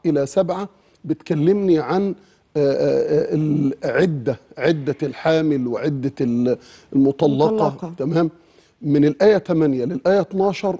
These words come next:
Speaker 1: وعيد للمخالفين. ادي المحاور التلاتة.
Speaker 2: اللي هيخالف شرع ربنا فيما
Speaker 1: طبعا.
Speaker 2: يخص الطلاق.
Speaker 1: طبعا، لأن ده أمر ربنا.
Speaker 2: مم.
Speaker 1: آه، ال-، حضرتك سورة الطلاق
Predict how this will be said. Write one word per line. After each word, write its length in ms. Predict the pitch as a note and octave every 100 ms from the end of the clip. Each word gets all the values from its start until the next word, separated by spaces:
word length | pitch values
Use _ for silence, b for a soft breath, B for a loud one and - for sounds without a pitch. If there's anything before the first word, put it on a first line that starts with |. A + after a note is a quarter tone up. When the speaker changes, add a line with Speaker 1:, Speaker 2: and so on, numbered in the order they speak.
| -
Speaker 1:
وعيد 440 | D#3 D#3 G3+ F#3
للمخالفين. 840 | E3+ E3+ - - C#3+ C#3+ F#3 G#3 D3+ _ _ _ _ _ F3
ادي 120 | E3+
المحاور 480 | D#3 D#3 F#3+ G#3 E3+
التلاتة. 480 | - D3+ D3 C#3+
Speaker 2:
اللي 120 | G#3 G#3
هيخالف 600 | G#3 G3+ B3 A3+ G3+ -
شرع 360 | - G#3+ G3+
ربنا 300 | F#3+ F3 E3+
فيما 120 | G#3+ A#3+ A3
Speaker 1:
طبعا. 180 | A#3+
Speaker 2:
يخص 260 | A3 A3+ -
الطلاق. 360 | F#3+ - F3 C#3+
Speaker 1:
طبعا، 220 | F3 A3
لأن 200 | A#3 G3+
ده 120 | F#3+ G#3+
أمر 140 | A#3
ربنا. 480 | G#3 E3+ G#3+ B3 - -
Speaker 2:
مم. 160 | A3+ F#3 E3+ B B -
Speaker 1:
آه، 220 | E3 D#3
ال-، 260 | D#3+ - C3 -
حضرتك 640 | - D#3 D#3+ G#3+ A3 - - _
سورة 340 | - G#3 F#3+ E3
الطلاق 440 | E3 - D3 A#2+